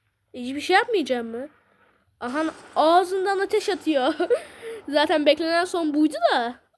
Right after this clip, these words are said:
Ağzı yana açılıyor ya. <laughs> Ahtapot neymiş? Aa, yukarıdan ahtapot kolu geldi. Arkadaşlar, bu Solar Simas'taki ahtapot olmasın he?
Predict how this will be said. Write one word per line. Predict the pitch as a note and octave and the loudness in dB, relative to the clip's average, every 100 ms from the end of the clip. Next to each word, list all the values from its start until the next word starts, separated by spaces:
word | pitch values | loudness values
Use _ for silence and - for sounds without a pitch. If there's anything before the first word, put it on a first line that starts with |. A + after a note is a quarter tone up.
| - | -4
Ağzı | B3+ D4+ G4+ | 0 0 -2
yana | E4 C4 B3+ C4+ E4 | -6 -4 -4 -4 -4
açılıyor | F#4 - A#3 A3+ G#3+ | -6 -8 -12 -12 -10
ya. | A3 D4+ - - - - - - - - | -6 -6 -8 -8 -8 -8 -14 -14 -18 -18
<laughs> | - - - - - - - _ | -18 -16 -14 -14 -16 -18 -20 _
Ahtapot | A#3+ B3 B3 C#4 D#4 E4+ | -2 -2 -2 -4 -4 -4
neymiş? | C#4 A#3+ A#3+ D4 - - _ _ _ _ _ - - _ _ | -4 -4 -4 -6 -10 -20 _ _ _ _ _ -20 -20 _ _
Aa, | B3+ C4 | 2 2
yukarıdan | C#4 D#4+ E4+ E4+ | 2 2 2 2
ahtapot | D#4+ E4 F#4 F4+ | 0 -2 -4 -2
kolu | F4 D#4+ | -2 0
geldi. | E4 C4+ A3+ A#3 - _ _ _ _ _ _ _ _ _ _ _ _ - _ _ - - | 2 2 2 -4 -8 _ _ _ _ _ _ _ _ _ _ _ _ -20 _ _ -10 0
Arkadaşlar, | B3 C#4+ F#4 F4+ F#4 D4 | 0 2 -2 -2 -4 -6
bu | |
Solar | F4 - F4 F4+ F#4 | -8 -4 -2 -2 -4
Simas'taki | F4+ F4 F4+ F4 F4+ F4 F#4 E4+ | -6 -10 -10 -10 -14 -8 -6 -2
ahtapot | C#4 C#4 E4 D#4+ E4+ | 0 0 -4 -6 -2
olmasın | G#4+ A4 C#4 - | 0 0 -2 -6
he? | B3 D#4 | -8 -8